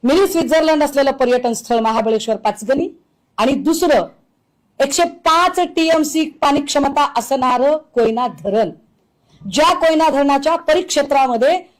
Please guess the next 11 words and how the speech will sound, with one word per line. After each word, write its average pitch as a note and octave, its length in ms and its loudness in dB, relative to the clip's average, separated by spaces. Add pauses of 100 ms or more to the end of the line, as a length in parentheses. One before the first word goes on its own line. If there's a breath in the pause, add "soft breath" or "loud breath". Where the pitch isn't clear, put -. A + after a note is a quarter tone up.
(120)
पंच्याहत्तर F#4 680 0
मीटरच्या D#4 760 2
एरियसमध्ये C#4 920 0 (120)
कुठलीही D#4+ 480 0
कमर्शियल C#4+ 580 0
किंवा C#4 180 0
रेसिडेन्शियल D4+ 580 -2
प्रॉपर्टी B3+ 500 -2
बांधता G#3+ 400 -2
येत G#3 360 -2
नाही, A3 600 -6